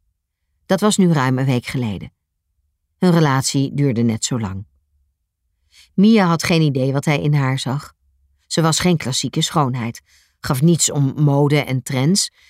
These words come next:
en was verdomd openhartig. Bovendien werden haar borsten elk jaar slapper, werd het blonde pagekapsel pluiziger en kreeg ze steeds meer rimpels op haar voorhoofd. Maar ze gaf om hem.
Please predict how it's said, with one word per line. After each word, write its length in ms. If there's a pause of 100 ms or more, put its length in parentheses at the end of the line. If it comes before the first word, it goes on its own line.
(120)
en 220
was 200
verdomd 420
openhartig. 680 (1120)
Bovendien 540
werden 240
haar 140
borsten 520
elk 220
jaar 200
slapper, 520 (280)
werd 180
het 240
blonde 280
pagekapsel 840
pluiziger 720 (240)
en 180
kreeg 260
ze 100
steeds 360
meer 180
rimpels 400
op 100
haar 120
voorhoofd. 600 (1120)
Maar 160
ze 100
gaf 260
om 100
hem. 300